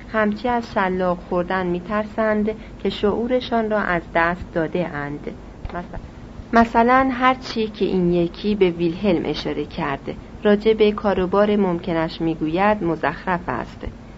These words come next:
ببین چه چاق است. اولین ضربه های ترکهٔ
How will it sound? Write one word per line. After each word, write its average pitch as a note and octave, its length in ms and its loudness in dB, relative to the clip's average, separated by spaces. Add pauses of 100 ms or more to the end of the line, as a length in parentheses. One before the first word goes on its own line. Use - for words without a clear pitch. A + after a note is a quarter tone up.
(140)
ببین G#3+ 260 4
چه E3+ 200 -2
چاق D3+ 380 -2
است. D#3+ 440 -4 (380)
اولین G3+ 460 6
ضربه G3 520 2
های A3+ 360 2
ترکهٔ F3+ 720 -2